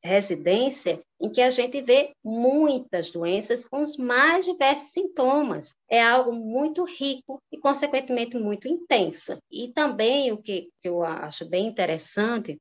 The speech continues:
é que a gente, é, é, além disso tudo, de ter essas doenças no, no campo orgânico,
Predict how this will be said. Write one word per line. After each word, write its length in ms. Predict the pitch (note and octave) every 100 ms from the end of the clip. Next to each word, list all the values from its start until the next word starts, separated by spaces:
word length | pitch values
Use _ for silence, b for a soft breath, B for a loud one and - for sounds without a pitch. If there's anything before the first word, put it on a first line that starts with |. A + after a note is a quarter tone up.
| _
é 140 | - B3
que 200 | - B3+
a 80 |
gente, 460 | C4+ B3+ C4 C4 B3+ -
é, 720 | G#3 G3+ G3 F3+ F3 E3+ E3
é, 40 |
além 360 | F3+ G#3+ C#4 F4+
disso 260 | C4 B3+
tudo, 300 | A3 G3 F#3+
de 100 | F#3+
ter 160 | G3 A3+
essas 320 | B3 B3+ B3
doenças 480 | A3 F#3+ E3+ F3 - _
no, 480 | F3 F3 F3 E3 D#3
no 180 | E3 F3
campo 320 | G3 F3+ F3
orgânico, 920 | F3+ D#3 D#3 F#3 A#3 C4+ A#3 - D3+